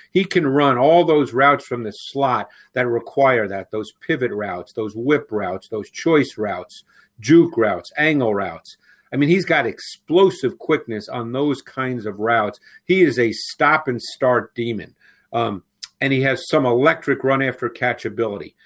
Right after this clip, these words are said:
You know, he, he's got great agility. He was tough. He was competitive. Um, I think as the season progressed, you saw him get more comfortable and his vertical traits came out.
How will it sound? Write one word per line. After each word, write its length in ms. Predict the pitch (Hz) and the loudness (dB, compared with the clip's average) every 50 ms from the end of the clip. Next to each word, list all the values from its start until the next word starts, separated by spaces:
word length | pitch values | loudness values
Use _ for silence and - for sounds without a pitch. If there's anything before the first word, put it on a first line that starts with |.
| _ _ _ - | _ _ _ -8
You 100 | 123 117 | -6 -4
know, 140 | 113 113 113 | -4 -4 -6
he, 460 | - - 117 120 - - - 131 - | -8 -10 -12 -14 -14 -12 -12 -10 -8
he's 180 | 135 127 117 - | -8 -8 -6 -4
got 220 | 123 117 110 - | -4 -4 -4 -2
great 220 | - 135 135 120 113 | 2 2 4 4 4
agility. 640 | 104 92 101 123 139 151 160 165 160 160 160 156 - - _ _ | 0 -2 0 2 2 4 4 2 2 0 0 -2 -6 -14 _ _
He 80 | _ 120 | _ -8
was 220 | 110 98 92 - | -6 -6 -8 -10
tough. 380 | - - - 151 156 156 139 - | -8 -4 0 0 0 0 -2 -4
He 100 | - 117 | -6 -4
was 160 | 110 104 - | -4 -6 -6
competitive. 720 | - 107 104 - - 139 147 147 156 156 165 165 156 - - _ _ _ _ _ _ _ | -8 -12 -14 -6 -2 -2 0 0 2 2 2 0 0 -2 -8 _ _ _ _ _ _ _
Um, 360 | 127 123 117 117 107 104 101 _ _ _ _ _ - - _ _ _ _ _ _ _ _ _ _ _ - - | -6 -4 -4 -4 -6 -8 -10 _ _ _ _ _ -16 -16 _ _ _ _ _ _ _ _ _ _ _ -4 -2
I 100 | 143 143 | -2 -2
think 280 | 135 - 190 196 - 170 | 0 0 0 2 2 0
as 100 | 147 117 | -2 -2
the 100 | 123 117 | -4 -4
season 400 | - - 180 185 170 135 151 135 | -2 -2 0 0 0 -2 -4 -2
progressed, 580 | - 127 120 117 135 147 151 147 143 - - | -2 -2 0 2 4 4 4 2 0 -4 -8
you 40 | 123 | -10
saw 320 | - - - 151 156 156 | -8 -4 0 2 2 2
him 160 | 143 143 139 123 | 2 0 0 -2
get 200 | 127 131 123 127 | -2 -4 -4 -4
more 200 | 131 127 123 - | -4 -6 -6 -6
comfortable 680 | - - 160 160 156 - 180 175 175 170 160 156 - - - _ | -6 -6 -6 -4 -2 -2 0 2 2 2 2 0 -2 -8 -10 _
and 120 | - 127 123 | -4 -2 -2
his 140 | 120 101 104 | -2 -2 -6
vertical 600 | 104 92 92 139 147 156 160 180 170 175 170 156 | -10 -2 4 6 6 6 6 4 4 2 0 0
traits 440 | - - - 165 165 160 156 156 - | -2 -2 0 2 2 2 0 -2 -6
came 320 | - - - 160 160 156 | -10 -6 -4 -4 -2 -2
out. 360 | 156 156 160 165 175 160 - | -2 0 0 0 -2 -2 -6